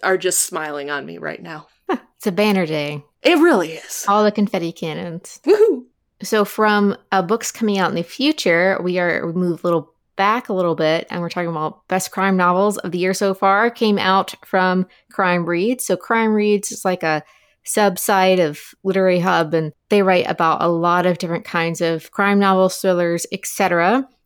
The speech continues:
Speaker 2: So they have their top ten of the first half of twenty twenty-three. Uh, so, Katie, did you, have you read any books on the list?
Speaker 1: Um, I'm skimming through it right now. I realized that I hadn't given it a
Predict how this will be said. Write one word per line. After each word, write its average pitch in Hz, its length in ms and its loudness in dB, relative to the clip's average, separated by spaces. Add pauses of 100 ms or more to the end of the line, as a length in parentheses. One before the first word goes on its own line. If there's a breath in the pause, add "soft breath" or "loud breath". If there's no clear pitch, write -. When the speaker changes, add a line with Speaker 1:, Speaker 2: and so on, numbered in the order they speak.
(100)
Speaker 2:
So - 100 -10
they 190 120 2
have 196 160 -2
their 208 160 2
top 247 320 -2
ten 208 360 0
of - 140 -10
the 165 100 -4
first 190 340 -2
half 180 340 -2
of - 140 -10
twenty 165 280 -6
twenty-three. 170 720 -6 (720 soft breath)
Uh, 180 280 -4
so, 180 560 0
Katie, 233 300 2
did 202 220 -4
you, 269 360 2
have 233 160 -6
you 226 120 -4
read 175 260 0
any 226 200 2
books 262 340 -4
on 254 140 0
the 247 100 0
list? 262 400 -4 (260)
Speaker 1:
Um, 226 320 2
I'm 233 140 0
skimming 277 480 0
through 254 380 2
it 185 100 2
right 196 200 4
now. 190 140 4
I 185 60 4
realized 185 600 4
that 185 160 2
I 180 160 2
hadn't 196 840 -2 (260)
given 190 300 2
it 180 180 2
a 165 420 0